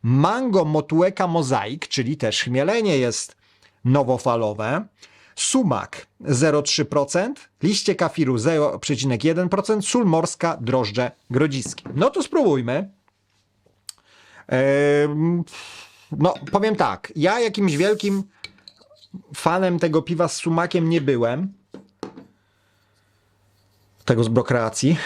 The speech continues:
Chyba z Brokreacji. Browar Grodzisk, e, kapsel firmowy. Zobaczymy, jak tutaj ten sumak zagrał.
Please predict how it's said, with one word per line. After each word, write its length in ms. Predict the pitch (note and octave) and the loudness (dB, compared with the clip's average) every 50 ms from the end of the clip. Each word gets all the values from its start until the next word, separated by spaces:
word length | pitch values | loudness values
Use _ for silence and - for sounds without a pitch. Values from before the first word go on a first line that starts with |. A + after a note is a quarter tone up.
| - - - - - - - | -8 -12 -14 -18 -18 -12 -2
Chyba 220 | - C#3 B2+ C3 A2 | -2 0 2 2 0
z 40 | G2 | -2
Brokreacji. 580 | F#2 G2 G2 - G2 G2 G2+ - - - - _ _ - - - | -4 -6 -6 -6 -6 -6 -6 -6 -10 -12 -14 _ _ -20 -14 -4
Browar 340 | - A#2+ C3+ D#3+ D#3+ D#3+ D3 | 2 2 2 4 4 2 0
Grodzisk, 440 | C3 B2+ B2+ A2+ G#2 G2+ - - - | 2 2 0 0 0 -4 -8 -8 -6
e, 80 | - A#2 | -4 0
kapsel 340 | - C3 - - B2 A#2+ | -2 -2 0 0 -2 -2
firmowy. 480 | G2+ A#2+ A#2 G#2+ G#2+ G2 G2 A2+ C3+ - - | 0 0 0 0 0 0 2 0 0 0 0
Zobaczymy, 440 | C3+ B2+ C3+ D3+ D3 - A3+ B3 A#3 | 0 2 2 2 2 2 0 2 0
jak 160 | G3+ F3+ - | 0 0 0
tutaj 240 | G3 F#3+ F#3+ E3+ D3+ | -2 0 0 0 0
ten 140 | C3+ C3 | 0 -2
sumak 400 | B2 - - C#3 B2+ A#2+ B2 - - - - _ - | -2 0 2 2 2 2 -2 -4 -12 -20 -20 _ -6
zagrał. 380 | G#2+ A2+ A#2+ G#2+ F#2+ F2+ - | 0 0 0 0 -2 -12 -14